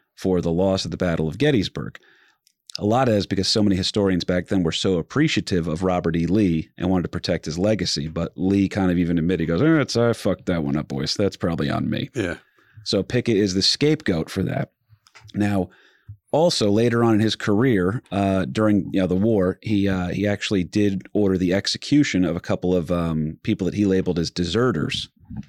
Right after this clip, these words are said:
Speaker 1: but they were from North Carolina, but they were Union soldiers. He goes, "Oh, you deserted the Confederacy 'cause North Carolina's with the Confederacy."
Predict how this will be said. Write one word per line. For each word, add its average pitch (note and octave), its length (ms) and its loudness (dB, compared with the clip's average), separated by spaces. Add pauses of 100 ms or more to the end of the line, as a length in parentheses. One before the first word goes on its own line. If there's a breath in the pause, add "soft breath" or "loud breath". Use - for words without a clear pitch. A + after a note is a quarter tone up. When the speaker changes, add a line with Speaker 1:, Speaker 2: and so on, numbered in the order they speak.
(180)
Speaker 1:
but G2 120 -4
they G2+ 80 2
were F2 80 0
from G#2 200 2
North G2 220 2
Carolina, G2+ 580 2
but D#2+ 140 -2
they E2+ 100 0
were E2 120 0
Union F2 360 2
soldiers. G2+ 460 0
He E2+ 80 -4
goes, F2+ 120 -2
"Oh, C3 80 -2
you G2+ 100 2
deserted F#2 420 0
the D#2 80 -8
Confederacy F#2 640 -2
'cause D2 140 -6
North F#2 180 0
Carolina's F#2 420 0
with F2+ 100 -8
the C#2 60 -14
Confederacy." A2 720 -4